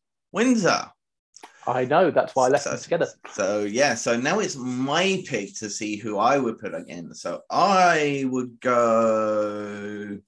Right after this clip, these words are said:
Speaker 1: against Meiko Satomura. I would put up Alex Windsor, and it would
Speaker 2: Yeah.
Speaker 1: be Angel Hayes versus Giselle Shaw. How would you do it?
Speaker 2: I, I just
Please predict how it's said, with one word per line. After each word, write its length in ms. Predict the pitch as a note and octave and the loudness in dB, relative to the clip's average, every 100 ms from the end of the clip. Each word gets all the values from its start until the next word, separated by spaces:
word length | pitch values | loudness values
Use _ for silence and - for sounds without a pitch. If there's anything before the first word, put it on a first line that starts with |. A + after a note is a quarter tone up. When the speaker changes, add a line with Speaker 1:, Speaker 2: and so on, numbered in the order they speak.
| _ G#2+ _ G#2 G2+ - - - _ - - _ _ _ | _ -20 _ -20 -20 -20 -20 -20 _ -16 -16 _ _ _
Speaker 1:
against 340 | F2 G#2 G2 | -8 -6 -4
Meiko 460 | B2 D3 D#3 C#3 C#3 | -2 0 0 -2 -4
Satomura. 1120 | C3 C#3+ C3 - B2+ B2 A#2 G2+ F#2+ G#2+ A2+ - _ _ _ _ _ _ _ _ | -2 -2 -2 -2 -2 0 0 -2 -2 -2 -2 -6 _ _ _ _ _ _ _ _
I 220 | - G2+ G2 | -4 -2 -2
would 320 | G2+ F#2+ - | -4 -6 -4
put 300 | A2+ G2+ - _ _ | -2 -2 -4 _ _
up 520 | G#2+ G#2 F#2+ F2+ - _ _ _ - | -8 -6 -6 -8 -12 _ _ _ -6
Alex 400 | G2 F#2 - F#2+ | -4 -6 -10 -10
Windsor, 480 | F#2 F2+ F2+ E2+ - _ _ _ - | -10 -10 -10 -10 -10 _ _ _ -16
and 260 | E2+ E2+ D#2 | -12 -10 -6
it 80 | |
would 60 | D#2 | 0
Speaker 2:
Yeah. 140 | G#3+ E4 | 0 0
Speaker 1:
be 60 | |
Angel 400 | - G2+ F#2 F#2+ | -6 -8 -8 -10
Hayes 560 | - E2+ E2+ E2+ F2 - _ | -8 -6 -6 -6 -8 -10 _
versus 1000 | F#2+ E2+ C#2+ F2 - F2 D2+ E2 D#2+ - - | -14 -10 -8 -8 -10 -10 -8 -8 -12 -16 -16
Giselle 420 | F2 F2 D2+ B1+ | -14 -10 -8 -10
Shaw. 460 | - - G2+ G2 - - - - - | -12 -8 -6 -8 -10 -20 -20 -8 2
How 100 | A3 | 2
would 140 | C3 | 4
you 100 | A#2+ | 2
do 120 | F2+ | 2
it? 360 | D#2 - - - - _ _ _ _ _ _ - _ _ _ _ _ _ _ _ _ _ _ - | -2 -6 -12 -18 -18 _ _ _ _ _ _ -20 _ _ _ _ _ _ _ _ _ _ _ -6
Speaker 2:
I, 140 | C3 | -4
I 160 | B2+ B2+ | -2 -4
just 360 | A2+ B2+ - | -4 -10 -12